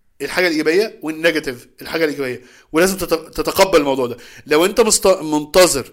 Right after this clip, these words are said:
ان كل حاجة في الدنيا تبقى تمام عشان تبتدي اي حاجة، مش هتبتدي ومش هتعمل حاجة. ابتدي، خد خطوات، واصبر.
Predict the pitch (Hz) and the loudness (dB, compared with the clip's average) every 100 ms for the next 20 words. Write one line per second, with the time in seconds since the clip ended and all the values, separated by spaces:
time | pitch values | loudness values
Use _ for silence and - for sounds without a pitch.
0 | _ 143 143 139 170 170 139 123 151 151 | _ -10 -8 -4 2 2 0 -2 2 2
1 | 143 135 127 135 147 120 110 - - _ | 2 -4 -8 -2 -2 -2 -12 -20 -20 _
2 | - 143 143 156 160 156 113 123 165 156 | -8 -6 -2 2 4 2 0 -4 -4 -4
3 | 139 190 180 143 - - 180 180 175 180 | -4 -4 -4 -6 -12 0 2 4 4 4
4 | 285 359 - _ 156 196 208 170 139 107 | 2 -4 -12 _ 0 2 2 -2 -6 -10
5 | - _ _ _ 147 196 196 190 175 - | -14 _ _ _ 0 2 4 4 2 2
6 | 131 - _ _ _ _ _ _ _ _ | -8 -12 _ _ _ _ _ _ _ _
7 | _ 131 - 175 240 277 - - 165 165 | _ -16 -2 0 0 -2 -10 -2 -2 0
8 | 151 147 202 233 - _ 147 202 190 143 | 2 4 4 2 -6 _ 0 2 2 -2